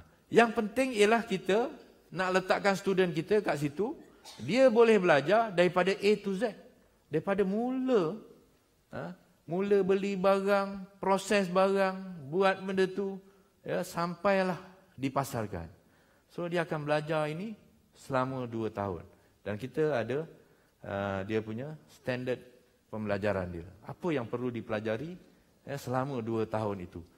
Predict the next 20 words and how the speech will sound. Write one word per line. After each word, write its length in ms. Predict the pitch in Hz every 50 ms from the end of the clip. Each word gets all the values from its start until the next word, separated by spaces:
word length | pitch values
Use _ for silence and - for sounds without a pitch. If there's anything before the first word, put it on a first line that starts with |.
| _ -
Dan 160 | - 135 139
kita 240 | - 226 214 - 262
harap 480 | 220 202 180 151 139 143 180 180 - -
apabila 400 | 151 156 175 170 196 196 196 180
dia 160 | 180 175 180
keluar 320 | - 254 262 254 220 202
tingkatan 320 | 208 196 185 175 165 175 165
lima, 260 | 147 123 113 113 143 208 214 - - _ _ _ _ _ _ _ _ _ _
selain 400 | _ - - 160 175 208 233 226
daripada 480 | 214 202 190 190 180 165 175 175 170
dia 280 | 156 156 151 147 165 170
belajar 260 | 160 165 170 165 170 156
tiga 400 | - - 190 180 160 190 185 185
subjek 480 | - - 160 151 151 151 196 - -
ni 80 | 139 139
tadi, 400 | 117 117 113 120 175 226 302 - - - _ _ _ _ _ _ _ _ _ - -
tapi 240 | 143 151 - 240
mereka 480 | 226 190 170 170 185 196 190 - 202 196
ini 320 | 185 180 185 185 190 180
juga 400 | 165 175 175 185 220 233 262 285